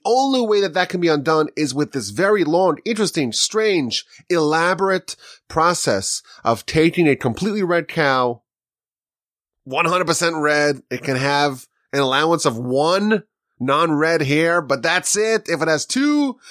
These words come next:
black hairs, it is no longer qualified to be a red cow. You gotta take a red cow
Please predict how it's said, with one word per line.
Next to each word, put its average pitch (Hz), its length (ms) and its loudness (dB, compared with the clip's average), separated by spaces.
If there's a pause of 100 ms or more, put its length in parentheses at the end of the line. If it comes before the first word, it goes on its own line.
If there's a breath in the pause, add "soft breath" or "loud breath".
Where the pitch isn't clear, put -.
(100)
black 190 340 -2
hairs, 175 600 0
it 185 320 -2
is 160 340 -2 (220)
no 139 240 0
longer 196 480 0
qualified 160 1000 0 (520 soft breath)
to 151 120 0
be 185 160 -2
a 165 80 4
red 156 280 0
cow. 143 260 2
You 139 100 0
gotta 117 120 -2
take 151 160 -6
a - 40 -2
red 135 220 0
cow 143 440 0